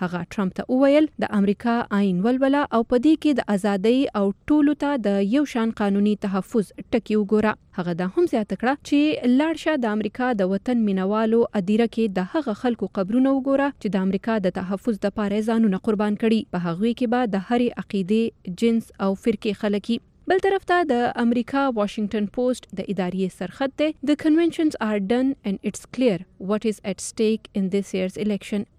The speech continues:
یعنی غونډې ختمې شوې او اوس دا واضحه شوه چې روان کال انتخاباتو کې څه په داو لګېدلي یا په خطر کې دي. ادارې لیکي په عامو حالاتو کې به د ډیموکرات کنونشن په موقع د خضر خان وینا ډیره با اثره ثابته شوې وه.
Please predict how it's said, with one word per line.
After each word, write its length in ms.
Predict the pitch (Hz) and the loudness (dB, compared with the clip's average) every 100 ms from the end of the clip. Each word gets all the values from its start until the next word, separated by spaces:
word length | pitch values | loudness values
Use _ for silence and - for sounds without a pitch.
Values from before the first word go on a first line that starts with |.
| - | 2
یعنی 220 | 302 311 320 - - | 4 4 2 -2 0
غونډې 260 | 339 339 254 | 2 2 0
ختمې 320 | 311 302 302 285 | -2 0 0 0
شوې 200 | 302 302 311 _ | -4 -4 -6 _
او 180 | 190 185 | -4 -2
اوس 120 | 190 - | -4 -2
دا 40 | 196 185 | -2 -2
واضحه 400 | 185 285 262 226 | -4 -4 -4 -4
شوه 160 | - 262 - | -2 -4 0
چې 100 | 285 | 2
روان 320 | 311 339 320 | 4 4 0
کال 240 | 311 311 226 | 0 0 0
انتخاباتو 600 | 208 208 202 196 233 233 220 | -2 -4 -2 0 -2 -2 -6
کې 260 | 240 240 - | -4 -4 -6
څه 320 | - 285 196 - | 0 0 0 -2
په 100 | 220 220 | 0 2
داو 140 | 208 185 | 2 0
لګېدلي 800 | 196 214 240 240 285 - - 202 | 0 2 4 4 0 -4 -6 0
یا 100 | 196 185 | 0 -2
په 120 | 202 | -4
خطر 260 | 269 240 208 | -2 -2 -2
کې 60 | 226 | -4
دي. 60 | 240 - _ - | -4 -6 _ 0
ادارې 320 | 349 359 392 | 2 4 4
لیکي 200 | 381 392 392 | 4 4 2
په 180 | - - | 0 0
عامو 220 | 285 294 262 | 2 2 2
حالاتو 380 | 208 214 233 247 | 2 2 0 -2
کې 160 | - 233 | -2 0
به 160 | 247 214 | 2 0
د 60 | 180 | -2
ډیموکرات 500 | 190 190 - 220 - | -2 -2 -2 -4 -2
کنونشن 480 | 196 190 185 - 208 190 | -2 -2 -2 -2 -4 -2
په 100 | 175 | -4
موقع 260 | 180 - 220 185 | -4 -4 -2 -2
د 60 | 180 | -4
خضر 280 | 180 185 180 | -6 -6 -4
خان 260 | 214 214 185 | -2 0 0
وینا 320 | 180 196 208 180 | 0 -2 -4 2
ډیره 260 | 220 220 214 185 | 2 2 -2 -4
با 80 | 185 | -4
اثره 260 | - 180 - | -4 -6 -4
ثابته 380 | 196 180 196 - | -4 -4 -6 -4
شوې 260 | 202 190 | -2 0
وه. 100 | 196 | -2